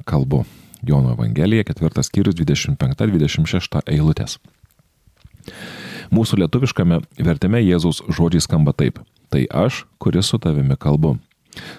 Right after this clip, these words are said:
Taip yra gražiau ir gramatiškai taisyklinga. Tačiau šioje vietoje Jėzus pirmą kartą pasako:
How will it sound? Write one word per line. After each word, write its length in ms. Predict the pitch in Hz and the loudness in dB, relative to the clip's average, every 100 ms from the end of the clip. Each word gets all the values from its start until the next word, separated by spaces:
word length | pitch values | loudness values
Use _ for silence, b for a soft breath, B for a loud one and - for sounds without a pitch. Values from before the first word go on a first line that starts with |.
| B | B
Taip 240 | - 95 95 - | 0 2 0 -8
yra 220 | - 90 110 | -4 0 2
gražiau 480 | 78 67 78 127 | 2 2 2 4
ir 80 | 170 | 2
gramatiškai 640 | 92 80 78 82 - - | 2 2 2 0 -4 -4
taisyklinga. 640 | - 82 - 101 104 85 58 - | 0 0 0 2 2 2 0 -2
Tačiau 360 | 90 - 113 - _ _ _ | -2 0 0 -2 _ _ _
šioje 280 | - 127 127 | -4 0 2
vietoje 380 | 95 143 127 87 | 4 2 2 2
Jėzus 280 | 98 95 - | 2 0 -4
pirmą 420 | - 107 127 92 | -2 2 4 2
kartą 360 | - 101 - 87 | 0 -2 -2 -2
pasako: 640 | 90 85 - 101 - - | -4 -4 -2 -2 -2 -6